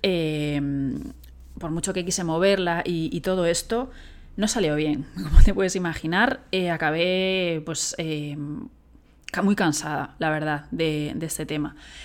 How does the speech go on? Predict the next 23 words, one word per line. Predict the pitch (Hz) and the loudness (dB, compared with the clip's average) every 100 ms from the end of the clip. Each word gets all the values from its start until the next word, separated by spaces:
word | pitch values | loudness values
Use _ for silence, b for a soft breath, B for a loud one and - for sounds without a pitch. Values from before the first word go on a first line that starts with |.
| B | B
Y | 180 | -2
aquí | 180 226 | 0 2
el | 254 | 2
siguiente | 247 190 196 220 | 2 2 2 0
aprendizaje, | 214 208 202 233 240 233 185 | 0 -2 -2 0 -2 -2 -4
el | 160 | -4
takeaway | 180 180 196 202 | -4 -2 -2 0
número | 202 196 190 185 | -2 -2 -2 -2
tres | 214 208 - | -2 0 -2
que | |
te | 160 | -6
puedo | 156 170 190 | -8 -6 -2
dar, | 208 240 - - - - - - - - - | 0 -2 -4 -16 -20 -20 -20 -20 -20 -20 -8
es | - 202 | -2 0
que | 247 240 B B B B | 2 0 B B B B
aprendí | 185 175 190 | -4 0 -2
que | 208 247 - | 0 -2 -4
es | - | -6
fundamental | - 254 226 180 175 208 220 - b b b b b - | 0 2 2 -2 0 0 0 -2 b b b b b -8
que | 196 | -4
tengas | 208 220 - | -2 -4 -2
un | 220 214 208 - - | 0 0 -2 -12 -8
porqué | 190 185 - - - 202 156 | -4 -4 -4 -4 2 2 0